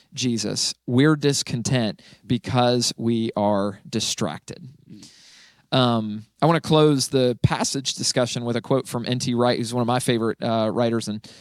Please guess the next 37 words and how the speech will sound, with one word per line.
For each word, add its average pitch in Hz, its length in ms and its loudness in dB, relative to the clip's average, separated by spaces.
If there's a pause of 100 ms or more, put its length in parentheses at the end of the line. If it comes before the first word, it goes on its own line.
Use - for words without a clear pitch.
(140)
New 131 120 0
Testament 120 360 -2
scholars. 117 420 0
He 139 60 0
says, 127 440 2 (360)
uh, 123 200 0
In 160 160 4
this 180 180 4
passage, 131 480 0
we 135 180 2
gain 147 360 -2
here 127 240 0
a 110 120 0
window 113 580 -2
on 113 220 -4
Paul 127 440 0
as 117 160 -2
a 120 80 -2
very 120 320 0
human 151 640 0
Christian, 110 560 -6 (260)
facing 143 460 0
difficulties 160 600 0
and 170 100 -4
troubles 127 480 -2
and 117 100 -8
having 127 180 0
to 120 80 0
learn 131 280 4
the 131 80 4
hard 143 280 2
way 120 200 0
how 127 180 0
to 127 80 -2
cope - 280 0
with 113 180 -4
them. 113 260 -6